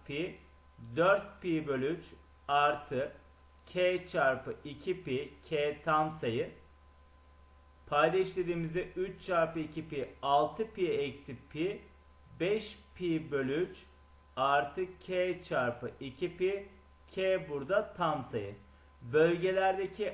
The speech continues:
açıları bulup üzerine ne ekliyoruz sevgili arkadaşlar? K çarpı iki pi ekliyoruz. Yani üç yüz altmışın tam katlarını. Geldik son olarak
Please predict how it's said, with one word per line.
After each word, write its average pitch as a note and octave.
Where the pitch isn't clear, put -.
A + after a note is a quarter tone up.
açıları C#3
bulup D3+
üzerine E3
ne F#3
ekliyoruz D#3
sevgili A2+
arkadaşlar? G#2+
K G3+
çarpı D3+
iki D3+
pi G3
ekliyoruz. A#2+
Yani D#3+
üç E3
yüz D#3+
altmışın E3
tam E3+
katlarını. A2+
Geldik A3
son A3+
olarak D#3+